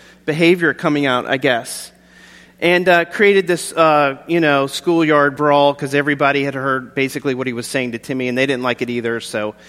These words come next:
uh, it just wasn't good. Um,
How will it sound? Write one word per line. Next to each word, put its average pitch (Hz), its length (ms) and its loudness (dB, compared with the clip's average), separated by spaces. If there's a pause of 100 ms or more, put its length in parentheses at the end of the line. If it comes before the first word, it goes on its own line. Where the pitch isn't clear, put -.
(340)
uh, 117 260 -2
it 160 120 -4
just 226 220 0
wasn't 202 360 0
good. 131 340 -2 (960)
Um, 147 460 0